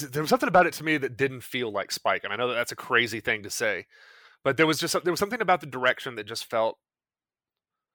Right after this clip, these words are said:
I don't know, maybe it's that I'm used to seeing him in a, in a m-, more confined environment. You know, his films are all, all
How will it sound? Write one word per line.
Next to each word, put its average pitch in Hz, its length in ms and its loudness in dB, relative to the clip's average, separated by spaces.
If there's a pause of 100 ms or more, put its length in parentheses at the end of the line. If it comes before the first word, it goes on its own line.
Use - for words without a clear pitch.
(600)
I 131 40 2
don't 135 100 2
know, 135 60 0
maybe 165 240 4
it's - 80 2
that 180 100 8
I'm 165 100 2
used 160 200 -2
to 143 80 -6
seeing 147 280 -2
him 135 220 -2
in 127 80 -4
a, 117 200 0
in 127 120 -8
a 117 160 -2 (100)
m-, 135 240 -14
more 139 280 -2
confined 120 720 -4
environment. 127 640 2
You 143 100 -12
know, 139 80 -10
his 143 160 -8
films 147 240 -4
are 147 80 2
all, 135 200 6
all 127 280 -4